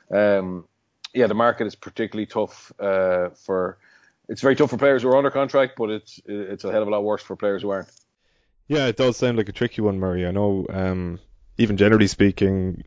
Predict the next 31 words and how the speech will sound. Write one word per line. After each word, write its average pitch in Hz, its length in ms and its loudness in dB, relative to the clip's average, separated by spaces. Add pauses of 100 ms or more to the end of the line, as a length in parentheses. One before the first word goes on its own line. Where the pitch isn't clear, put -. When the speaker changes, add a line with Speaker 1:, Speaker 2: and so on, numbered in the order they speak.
(920)
Speaker 2:
no, 104 800 6
you 98 140 0
know, 95 200 -2
with 87 600 2
or 107 60 12
without 104 240 12
a - 40 4
pandemic, 104 520 6
if, 98 200 2
if - 180 -4
players 101 320 8
are 95 260 4 (520)
without 110 340 10
contract, 104 420 8
particularly, 95 540 2 (140)
I - 120 -2
suppose, 98 360 2
younger 98 340 6
players 95 300 8
who 95 100 2
are 92 60 0
kind 98 220 0
of 95 120 -4
caught 98 220 4
in 98 120 4
that 92 180 0
purgatory 95 560 4
between 95 600 2 (460)
being 98 320 6
like 90 180 2
an, 95 100 2